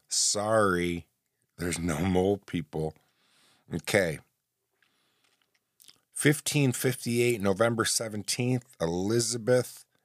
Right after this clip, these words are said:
the Li-, Elizabeth, Elizabethan age begins, if I can say that.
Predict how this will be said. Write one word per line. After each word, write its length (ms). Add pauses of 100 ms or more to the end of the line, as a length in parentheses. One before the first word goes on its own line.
(760)
the 180
Li-, 400 (420)
Elizabeth, 880 (320)
Elizabethan 1700 (340)
age 500
begins, 840
if 160
I 100
can 200
say 300
that. 300